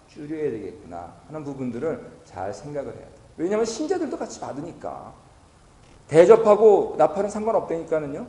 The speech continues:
신자들은 안 받으니까. 그랬을 때 그러한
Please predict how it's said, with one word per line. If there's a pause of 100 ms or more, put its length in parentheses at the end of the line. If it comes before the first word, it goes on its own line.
(140)
신자들은
안
받으니까. (840)
그랬을
때
그러한